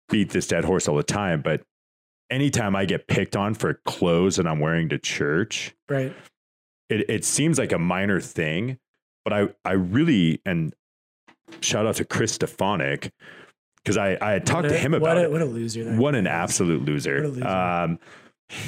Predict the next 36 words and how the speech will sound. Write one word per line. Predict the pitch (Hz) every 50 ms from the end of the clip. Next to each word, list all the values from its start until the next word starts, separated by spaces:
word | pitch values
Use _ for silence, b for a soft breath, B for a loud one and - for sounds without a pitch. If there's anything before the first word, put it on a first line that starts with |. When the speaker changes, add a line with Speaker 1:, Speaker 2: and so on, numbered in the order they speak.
| B B -
Speaker 1:
but | 175 170 151 139 156 - -
I | 123 151 180
had | 190 147 -
talked | - - 135 143 190 185 -
to | 160
him | 123
and | 110
I | 101
was | 98 101 -
like, | 110 92 -
"Chris, | - - 165 175 175 - -
like, | 104 90 - - 135
you | 156 180
have | 208 180 -
so | - - 127
much | 123 104 -
con-, | - 120 117 - 95 - -
first | - 151 -
of | -
all, | 104 98 92 90 87 - - _ _ _ _ _
you | - 113 156 165
do | 131 127 98
so | - - - - - 165 185
much | 180 143 - -
great | 127 117
work | 92 104 98 -
for | - 98
the | 85 -
church. | - - - 85 80 80 - - - - -
No | - 95 101 113 120
one | 120 117 107
is | 92 78 73 - -
ever | 101 107 110 107 92 92 92 85
gonna | - 85 78 76
doubt | 69 - 76 76 73 73 -
that." | 80 80 87 110 120 123